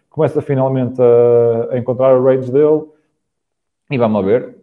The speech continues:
O Taibo começa a, começa a ser produtivo, começa, o, o Doc Rivers começa a, a encontrar lugar para ele na rotação,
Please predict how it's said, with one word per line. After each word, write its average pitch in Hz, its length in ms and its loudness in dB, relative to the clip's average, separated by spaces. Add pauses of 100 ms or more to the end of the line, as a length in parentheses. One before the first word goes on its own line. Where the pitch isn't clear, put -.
O - 80 -6
Taibo 160 340 2
começa 160 320 -2
a, 143 40 -2
começa 156 360 -2
a 147 60 2
ser - 240 -2
produtivo, 185 640 -4
começa, 165 320 -6
o, 170 320 -2
o 165 40 -4
Doc 156 220 -2
Rivers 147 240 -2
começa 151 340 -6
a, 147 380 -2
a 143 60 0
encontrar 143 320 -2
lugar 143 240 0
para 143 160 -2
ele 143 100 0
na 147 80 -4
rotação, 147 580 -2